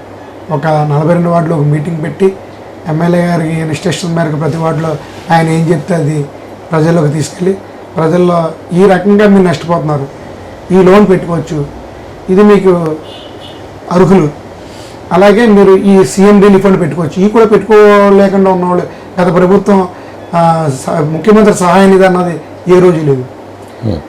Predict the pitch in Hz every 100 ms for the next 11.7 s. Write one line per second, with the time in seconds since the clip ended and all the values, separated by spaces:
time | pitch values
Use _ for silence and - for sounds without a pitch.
0 | - - 180 196 208 190 208 190 165 170
1 | 196 170 170 - - - - 185 151 185
2 | 175 170 208 180 175 165 160 143 165 170
3 | 175 175 165 165 170 160 160 151 165 156
4 | 196 - - - 175 165 175 151 147 151
5 | 156 143 127 123 120 - - - - -
6 | 170 180 180 156 160 151 151 143 135 -
7 | - - - - - 190 170 - 190 214
8 | 208 202 208 190 190 185 170 165 156 -
9 | - - - - - - - - - -
10 | 160 190 190 208 175 180 165 156 151 -
11 | 165 175 180 170 165 160 151